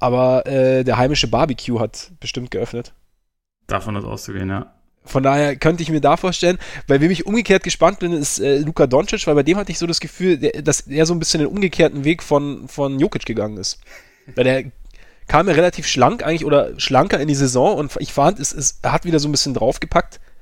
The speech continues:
Speaker 1: Das hat ja auch, glaub ich, Marcus Smart mal in einem Podcast erzählt vor ein paar Jahren, dass es halt während der Saison, also wenn du, weil Marcus Smart war ja am Anfang auch immer einer, der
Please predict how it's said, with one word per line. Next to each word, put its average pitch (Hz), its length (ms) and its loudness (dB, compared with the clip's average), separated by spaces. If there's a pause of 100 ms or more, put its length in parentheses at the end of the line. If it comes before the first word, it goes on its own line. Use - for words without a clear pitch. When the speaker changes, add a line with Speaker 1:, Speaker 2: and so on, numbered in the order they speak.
(180)
Speaker 1:
Das - 120 0
hat 139 80 6
ja 170 60 2
auch, 165 100 -2
glaub 151 120 2
ich, 131 80 -2
Marcus 139 300 2
Smart 123 280 4
mal 131 120 -2
in 123 100 -4
einem 160 80 -4
Podcast - 440 -2
erzählt 120 340 -2
vor 123 120 -2
ein 117 60 -6
paar 120 160 2
Jahren, 127 260 0 (440)
dass 123 140 4
es 127 120 2
halt 131 180 4
während 156 240 4
der 147 60 0
Saison, 143 400 0 (840)
also 123 200 2
wenn 139 120 4
du, 131 120 -2
weil 110 120 2
Marcus 117 280 2
Smart 131 260 2
war 127 80 4
ja 123 60 6
am 113 80 2
Anfang 127 220 -4
auch 131 160 2
immer 139 120 4
einer, 123 180 2
der 117 320 2